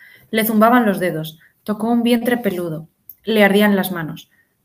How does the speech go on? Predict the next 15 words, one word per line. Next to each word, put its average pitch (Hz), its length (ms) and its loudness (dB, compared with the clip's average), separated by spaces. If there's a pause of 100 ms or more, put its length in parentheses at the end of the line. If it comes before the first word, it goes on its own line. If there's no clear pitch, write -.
Toqueteó 208 520 2
un 240 160 0
pecho 240 240 -2
de 214 100 -2
pelo 196 300 0
áspero, 175 560 -8
un 208 200 2
cráneo 220 500 -2
esmirriado, 185 760 -2 (140)
un 214 160 2
cuello 208 280 0
encorvado, 170 640 -4
unas 196 280 0
orejas 196 360 -2
bajas, - 500 -12